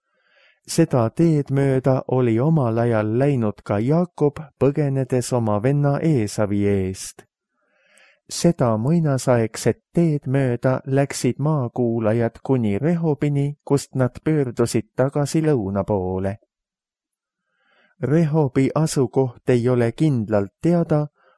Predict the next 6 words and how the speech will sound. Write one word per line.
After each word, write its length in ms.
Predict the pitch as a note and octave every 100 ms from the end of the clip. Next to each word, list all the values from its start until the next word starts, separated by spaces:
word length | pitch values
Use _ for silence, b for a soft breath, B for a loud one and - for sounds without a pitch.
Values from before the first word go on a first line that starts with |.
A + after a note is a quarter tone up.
| -
aga 380 | C#3 C3+ B2 -
arvatakse, 880 | D#3 E3 C#3+ - C#3 - - C3+ B2+
et 220 | C#3+ -
ta 120 | A#2+
paiknes 680 | A#2 D3+ C#3+ - - A#2+ -
Jordani 580 | C#3+ E3 C3 B2+ A#2 A2